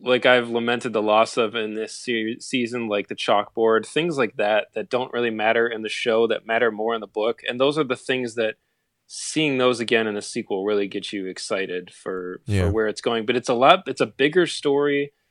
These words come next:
Speaker 1: Um, honestly, uh, it, it's a stupid analogy, but it's Terminator and Terminator two. I said that last
Speaker 2: Yeah,
Speaker 1: week,
Speaker 2: you
Speaker 1: I
Speaker 2: did.
Speaker 1: think, and that's what I said to Katrine. And it, it really is. Like, the first one's this, like,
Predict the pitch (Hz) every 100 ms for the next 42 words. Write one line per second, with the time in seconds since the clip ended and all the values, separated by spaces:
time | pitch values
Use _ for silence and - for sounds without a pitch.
0 | _ _ - 117 117 113 107 - - -
1 | 190 214 147 110 123 127 - 139 135 -
2 | - 143 139 - - 180 143 120 151 151
3 | 113 107 107 110 - 165 180 156 131 -
4 | 139 123 107 98 139 104 101 135 127 117
5 | 101 117 117 104 98 107 101 101 104 110
6 | - 120 - 117 110 110 - 123 113 107
7 | 135 143 135 143 226 135 151 117 - -
8 | _ _ - 113 139 175 180 180 123 113
9 | - 107 90